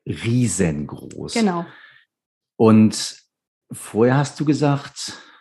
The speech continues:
Speaker 1: iterativ, inkrementell. Ähm,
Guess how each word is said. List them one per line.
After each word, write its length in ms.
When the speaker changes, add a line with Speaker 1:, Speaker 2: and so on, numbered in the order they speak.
Speaker 1:
iterativ, 880
inkrementell. 880
Ähm, 600